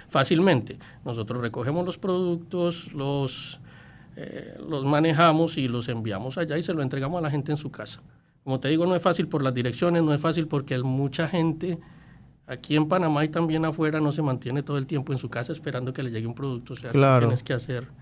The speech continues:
Speaker 1: tres o cuatro intentos, pero es viable y la problemática la resolvemos nosotros, no le toca lidiar con eso al emprendedor.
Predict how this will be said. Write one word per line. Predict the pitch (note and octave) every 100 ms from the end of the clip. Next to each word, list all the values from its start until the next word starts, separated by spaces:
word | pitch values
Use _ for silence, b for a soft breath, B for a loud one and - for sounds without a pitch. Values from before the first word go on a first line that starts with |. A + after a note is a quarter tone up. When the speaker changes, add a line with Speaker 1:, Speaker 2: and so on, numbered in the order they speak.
| b b
Speaker 1:
tres | - D3+
o | D#3+
cuatro | D3+ D3+
intentos, | D3+ D3+ F3+ G3+
pero | G3+ D#3+ C3+
es | C#3
viable | D#3+ E3+ C#3 C#3+ F#3 B B B B B
y | G#3 A3+ C4 C4 -
la | F#3 D#3+
problemática | D3 C#3 C3+ B2 D3 E3+
la | D3
resolvemos | B2 C3 A2+ A2+ B2+
nosotros, | A#2+ A#2 A#2 A2+
no | A2+
le | B2+
toca | B2+ C3
lidiar | B2 A2 G2+
con | - A#2
eso | A2+ A#2+
al | A2
emprendedor. | G#2+ G2 F2+ G2